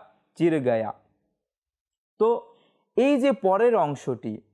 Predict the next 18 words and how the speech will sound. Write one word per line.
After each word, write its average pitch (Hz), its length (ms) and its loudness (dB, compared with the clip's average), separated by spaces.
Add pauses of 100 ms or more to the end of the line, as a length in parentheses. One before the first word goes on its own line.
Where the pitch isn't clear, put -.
(400)
এই 233 140 0
পরের 240 440 -2
অংশটি 233 580 -2
যে 202 140 -4
"তেরি 247 500 -4
উংলি 220 400 -4
উঠ 214 220 -6
গই, 185 320 0
মেহকা 175 580 -4
কলেজা 165 640 -2 (440)
চির 233 260 0
গয়া", 151 400 -2 (380)
এটা 247 220 0
দ্বারা 202 200 2
উদ্দেশ্য 139 520 -4
কি? 110 240 -10 (1500)
"তেরি 190 460 2
উংলি 170 540 -2